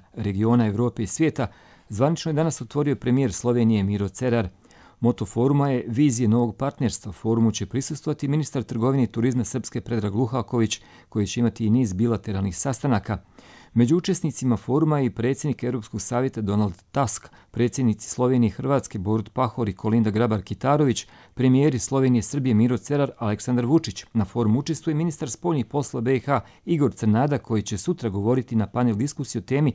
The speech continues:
Zapadni Balkan, region u središtu geostrateških promišljanja.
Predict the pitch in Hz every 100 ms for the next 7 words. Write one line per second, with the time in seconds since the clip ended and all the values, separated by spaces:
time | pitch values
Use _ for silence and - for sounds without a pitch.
0 | - - _ 113 110 135 101 92 92 143
1 | 147 156 123 127 139 151 120 - 135 113
2 | - 107 - - 127 143 - 110 110 113
3 | - - - 127 131 156 156 113